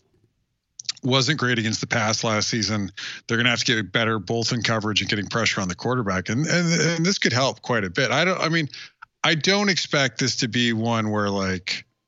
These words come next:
you know, you're necessarily talking about, um, these guys coming in and being massive stars. Like, I think that, like, that is a possibility,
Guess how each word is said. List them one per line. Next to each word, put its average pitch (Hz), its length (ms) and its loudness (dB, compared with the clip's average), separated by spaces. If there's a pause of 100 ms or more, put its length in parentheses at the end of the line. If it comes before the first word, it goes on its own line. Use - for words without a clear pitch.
(260)
you 123 120 0
know, 107 100 2
you're 104 160 0
necessarily 107 720 0
talking 104 500 0
about, 95 520 -2 (460)
um, 92 720 -2
these 120 180 0
guys 120 280 2
coming 113 300 0
in 104 80 0
and 98 140 -4
being 98 300 -2
massive 104 420 0
stars. 143 840 0
Like, 117 140 0
I 110 80 0
think 127 240 0
that, 117 320 0
like, 120 180 0
that 156 140 2
is 156 100 0
a 127 60 -2
possibility, 98 1000 -4